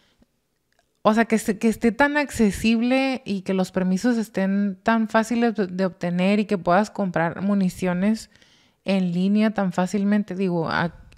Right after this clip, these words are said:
ahorita en California ya no tanto, pero antes podías comprar en Walmart una pistola de, un rifle de asalto en Walmart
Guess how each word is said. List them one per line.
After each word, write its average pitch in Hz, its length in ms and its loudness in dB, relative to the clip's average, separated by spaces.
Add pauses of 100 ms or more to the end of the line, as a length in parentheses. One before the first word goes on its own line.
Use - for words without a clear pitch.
ahorita 190 320 0
en 220 80 0
California 190 480 0
ya 185 180 0
no 180 140 -2
tanto, 208 280 -4
pero 185 180 -2
antes 170 220 -8
podías 180 280 -4
comprar 196 340 -2
en 196 160 2
Walmart 226 320 -2 (220)
una 208 220 -4
pistola 196 480 -4
de, 170 340 -4 (400)
un 190 140 -2
rifle 208 320 -2
de 247 60 0
asalto 208 680 -4 (1000)
en 196 320 0
Walmart 202 560 0